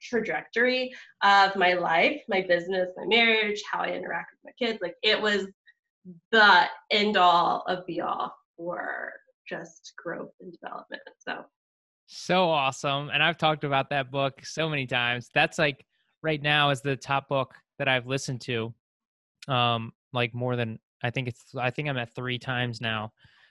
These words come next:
Speaker 2: of listening to that book. Um, it's such a, such a good one. And we got to see Brendan Burchard live together.
Speaker 1: Yeah.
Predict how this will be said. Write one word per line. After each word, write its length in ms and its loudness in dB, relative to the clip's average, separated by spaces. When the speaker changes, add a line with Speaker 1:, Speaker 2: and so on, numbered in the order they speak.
Speaker 2:
of 460 -2
listening 420 -6
to 100 -14
that 200 -4
book. 320 -6
Um, 480 -6
it's 240 -16
such 200 -16
a, 220 -4
such 220 -12
a 40 -16
good 180 -8
one. 280 -10
And 380 6
we 80 4
got 160 2
to 60 -6
see 180 -4
Brendan 300 0
Burchard 320 -2
live 480 2
together. 400 2
Speaker 1:
Yeah. 80 2